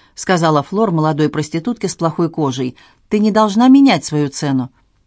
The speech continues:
"Ты мне не указ, что делать, Флор", — сказала Альба, но только издали, когда уже вернулась во двор отеля "Сомега". Флор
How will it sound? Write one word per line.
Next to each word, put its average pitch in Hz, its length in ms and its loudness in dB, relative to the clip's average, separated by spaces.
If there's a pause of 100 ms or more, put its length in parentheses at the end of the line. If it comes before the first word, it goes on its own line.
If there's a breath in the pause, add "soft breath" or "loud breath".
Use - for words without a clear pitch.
(240)
"Ты 170 180 -2
мне 190 160 2
не 196 120 2
указ, 196 400 0
что - 240 -2
делать, 135 340 -2
Флор", — 139 300 -4
сказала 139 400 -4
Альба, 135 440 -2 (460 soft breath)
но 247 100 2
только 262 300 0
издали, 139 540 -4
когда 147 400 -2
уже 147 340 0
вернулась 165 520 -4
во 151 120 -4
двор 180 220 -4
отеля 160 500 -2 (240 soft breath)
"Сомега". 131 560 -6 (1040)
Флор 143 400 -4